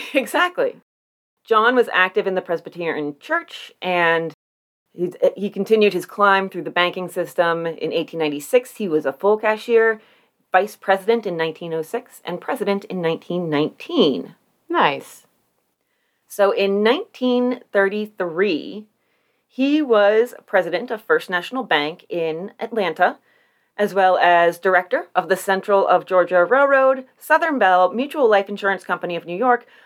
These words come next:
Speaker 1: a trustee of the Atlanta Y M C A, and he was in the, the driving club, the athletic club, the Capital City Club, and the Masons. These are very busy people.
Speaker 2: Yeah.
Speaker 1: I'm exhausted just thinking about it.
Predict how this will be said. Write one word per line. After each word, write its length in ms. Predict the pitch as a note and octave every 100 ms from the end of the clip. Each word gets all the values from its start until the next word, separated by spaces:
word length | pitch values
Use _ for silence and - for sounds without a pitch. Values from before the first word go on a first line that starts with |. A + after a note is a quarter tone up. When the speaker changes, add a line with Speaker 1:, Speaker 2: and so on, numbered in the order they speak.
| _ -
Speaker 1:
a 20 |
trustee 480 | A3 C#4 - C4+ C4+
of 140 | G#3 G3
the 120 | G#3
Atlanta 320 | G#3 G#3 G3+
Y 180 | F#3 F3+
M 100 | F3
C 160 | -
A, 240 | B3+ B3 A#3
and 140 | G#3+
he 120 | F#3+
was 160 | F3 E3+
in 100 | E3+
the, 120 | D#3+ -
the 100 | E3
driving 440 | E3+ A3 A#3 B3+ B3
club, 360 | - A#3 A3+ -
the 120 | F3+
athletic 380 | E3 F3 G#3+ G#3+
club, 320 | - G#3 G3+
the 80 | F#3+
Capital 340 | F#3+ B3+ C4+ B3+
City 240 | B3+ A#3+
Club, 280 | - A#3+ A#3
and 160 | A3+ A3+
the 60 |
Masons. 540 | A3 G3+ C#3+ A#2+ - _ _ _ _ _ _ _ _ D#4+
These 180 | F#4
are 100 | E4+ G3+
very 300 | G3+ F#3+ F3
busy 320 | F3+ D#3+ D#3
people. 440 | D#3 D3 C3+ - G3
Speaker 2:
Yeah. 540 | C4+ F#4+ F3 C#3+ E3 -
Speaker 1:
I'm 220 | A3+ G4
exhausted 560 | A#3 G3+ D#3+ D#3+ D#3 D3+
just 200 | D3 -
thinking 280 | C#3 C#3
about 280 | C#3+ C#3 -
it. 280 | - -